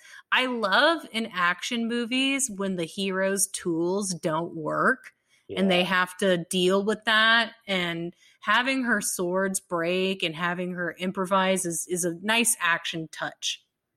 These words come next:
Speaker 1: Uh, so now Saya has to chase after Sharon. Uh, Makiho, the nurse, is like, "What the hell? I'm just a
Speaker 2: Yeah.
Speaker 1: normal
Speaker 2: <laughs>
Speaker 1: person.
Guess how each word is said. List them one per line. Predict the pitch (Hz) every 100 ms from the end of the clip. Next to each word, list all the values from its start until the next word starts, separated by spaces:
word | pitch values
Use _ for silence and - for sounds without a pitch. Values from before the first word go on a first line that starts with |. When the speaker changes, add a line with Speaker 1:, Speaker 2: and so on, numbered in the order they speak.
| _ _ _ _ _ _ - _ -
Speaker 1:
Uh, | 190 185 180 175 170 165
so | - - 202 180 175 170 175 _ - - _ -
now | 202 226 247 247 247
Saya | - - 202 202 202
has | 196 185 -
to | 170
chase | - 185 180 -
after | 175 170 - 165
Sharon. | 156 - - 226 220 220 214 208 208 - - - -
Uh, | 185 180 175 170
Makiho, | 170 196 220 220 214 214 208
the | 180
nurse, | 170 202 214 214 214 202 190
is | 170
like, | 156 151 -
"What | 202 208
the | 156
hell? | 185 254 247 240 233 240
I'm | 208 220
just | 156
a | 139
Speaker 2:
Yeah. | 160
Speaker 1:
normal | 190 190 190 170
Speaker 2:
<laughs> | -
Speaker 1:
person. | 262 262 185 202 226 220 220